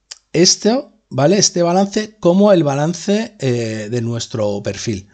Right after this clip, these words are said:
¿vale? Entonces, bueno, ahora mismo ya lo he alimentado, ya no podría alimentarlo más hasta que no tenga más comida.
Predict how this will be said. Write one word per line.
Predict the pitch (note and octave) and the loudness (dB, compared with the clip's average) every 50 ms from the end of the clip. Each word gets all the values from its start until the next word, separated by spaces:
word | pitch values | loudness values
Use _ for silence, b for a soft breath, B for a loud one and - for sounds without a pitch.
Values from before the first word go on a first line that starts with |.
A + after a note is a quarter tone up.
| b b b b b b _ _ | b b b b b b _ _
¿vale? | - G2 F#2+ A2+ C#3+ G3 G#3 - _ _ _ _ _ _ _ - | -12 -10 -8 -6 -6 -8 -8 -14 _ _ _ _ _ _ _ -12
Entonces, | A#2 G#2+ G#2 A#2 B2 A#2+ - - C#3 C3+ B2+ | -10 -10 -10 -8 -10 -8 -4 -2 -2 -2 -2
bueno, | G#2+ G2+ G2+ F#2+ F#2 - _ - | -4 -6 -8 -8 -10 -14 _ -8
ahora | B2 B2 B2+ C#3 C#3 | -4 -4 -2 0 0
mismo | D3 D#3 D3+ - - F#3 F#3+ F3+ C#3 B2 | 0 0 0 0 2 2 2 0 -2 -8
ya | A#2+ C#3 C#3 | -2 0 0
lo | C3+ C#3+ | 2 2
he | C#3+ | 2
alimentado, | C3+ C3+ C#3 C#3 C3+ C3 E3+ F3 F#3 F3 | 2 2 0 0 0 2 2 2 2 2
ya | B2+ C3 C3+ | 2 0 0
no | C#3 C#3 C3+ | 0 0 -2
podría | C3 B2+ B2+ C3 | -2 -2 0 0
alimentarlo | B2 B2+ C3 B2+ B2 B2 D3 C#3+ D3 D3+ | 0 0 0 0 0 0 0 0 0 -2
más | D#3+ E3+ F#3+ F#3+ - B B B B B B B B B | 2 2 2 2 0 B B B B B B B B B
hasta | C3+ D#3 - - F3 D#3+ | 0 0 0 0 -2 -6
que | E3 C#3 | -4 -4
no | B2+ C3+ B2+ | -4 -4 -4
tenga | C3+ C3+ C#3 C#3 C3 | -2 -2 -2 0 0
más | B2+ C3 C#3 - | 0 0 -2 -4
comida. | - - B2 G#2+ G#2+ G#2+ G2+ G2 F#2 - | -4 -6 -6 -6 -4 -6 -6 -8 -10 -14